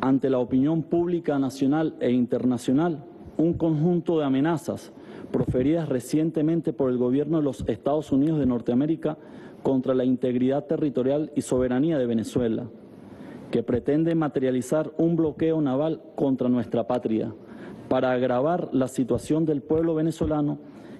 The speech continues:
que hoy libra una batalla ejemplar contra la pandemia del covid diecinueve. El gobierno bolivariano ha diseñado y ejecutado medidas estrictas de control epidemiológico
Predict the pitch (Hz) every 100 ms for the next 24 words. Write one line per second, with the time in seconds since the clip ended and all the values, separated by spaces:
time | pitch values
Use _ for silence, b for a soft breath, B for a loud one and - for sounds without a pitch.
0 | - 127 131 147 156 160 151 151 151 147
1 | 123 135 143 143 135 110 135 139 131 -
2 | - - 127 123 123 120 113 117 117 131
3 | 147 143 123 107 120 120 147 - - 110
4 | 113 - 110 110 107 - - - - B
5 | B B B B B - 113 117 139 151
6 | 170 165 147 131 127 156 170 160 135 -
7 | - - 120 139 160 - 131 143 156 156
8 | 151 139 123 110 110 151 156 151 - -
9 | B B B B B - 120 139 160 170
10 | - - 127 - - 180 185 139 123 120
11 | 123 117 139 151 - 123 127 127 123 123
12 | 127 156 165 147 151